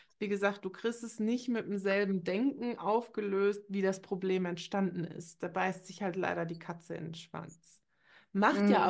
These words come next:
Speaker 1: aber auch nichts, denke ich immer, weil es gibt ja so viele Men-, dafür haben wir ja, ne, sind wir mehrere Menschen auf diesem Planeten und nicht jeder hat seinen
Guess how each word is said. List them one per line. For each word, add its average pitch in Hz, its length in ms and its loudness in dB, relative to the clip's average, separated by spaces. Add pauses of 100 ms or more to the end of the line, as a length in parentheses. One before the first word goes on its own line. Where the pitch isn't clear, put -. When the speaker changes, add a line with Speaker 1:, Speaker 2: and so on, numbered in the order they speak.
Speaker 1:
aber 180 140 2
auch 190 140 -2
nichts, 180 380 -2
denke 185 280 0
ich 185 160 -6
immer, 190 300 0
weil 202 160 6
es 202 120 -6
gibt 247 180 -4
ja 240 100 2
so 240 100 -2
viele 247 240 0
Men-, 220 360 2
dafür 240 580 2
haben 226 180 0
wir 226 140 6
ja, 214 240 6 (180)
ne, 220 220 2
sind 233 120 2
wir 214 120 4
mehrere 226 480 6
Menschen 196 400 2
auf 185 160 -4
diesem 185 260 -4
Planeten 175 720 -2
und 185 180 -4
nicht 226 240 -2
jeder 214 240 2
hat 208 160 -4
seinen 185 240 0